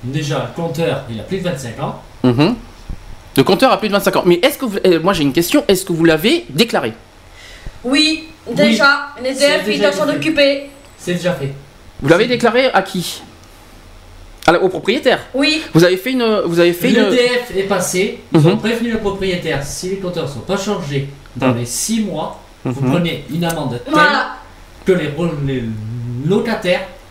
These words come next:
Speaker 1: sont obligés de, d'être relogés directement.
Speaker 3: Rapidement.
Speaker 2: Alors, moi j'ai une question. Euh, le propriétaire vous a pas répondu ? Euh, enfin, c'est Sandrine, euh, qui est locataire. Donc,
Speaker 3: Non.
Speaker 2: est-ce que, est-ce que le propriétaire t'a, t'a adressé un, un, est-ce qu'il t'a,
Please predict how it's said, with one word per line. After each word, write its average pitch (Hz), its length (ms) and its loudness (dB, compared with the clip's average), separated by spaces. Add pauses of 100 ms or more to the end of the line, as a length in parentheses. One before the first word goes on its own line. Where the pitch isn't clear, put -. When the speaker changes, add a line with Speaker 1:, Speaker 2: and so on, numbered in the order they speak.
Speaker 1:
sont - 180 -8
obligés 160 240 -2
de, 147 140 -4
d'être 170 340 -4 (240)
relogés 214 640 0 (240)
directement. 240 420 0
Speaker 3:
Rapidement. 277 580 0 (300)
Speaker 2:
Alors, 156 260 4
moi 214 120 0
j'ai 254 80 -2
une 214 60 -4
question. 151 320 -2
Euh, 151 140 2
le 160 120 4
propriétaire 208 440 2
vous 175 120 0
a 147 40 4
pas 135 100 -2
répondu ? 160 320 0 (1200)
Euh, 160 140 6
enfin, 151 200 2
c'est 156 100 -4
Sandrine, 190 320 2
euh, 151 160 2
qui 151 100 0
est 156 40 4
locataire. 160 380 2
Donc, 139 160 0
Speaker 3:
Non. 135 100 4
Speaker 2:
est-ce 180 100 2
que, 185 180 4 (280)
est-ce 175 140 4
que 226 80 -2
le 226 80 0
propriétaire 226 420 0
t'a, 208 160 2
t'a 185 200 2
adressé 180 280 2
un, 175 380 6
un, 139 440 4
est-ce 135 140 0
qu'il 151 100 2
t'a, 147 160 6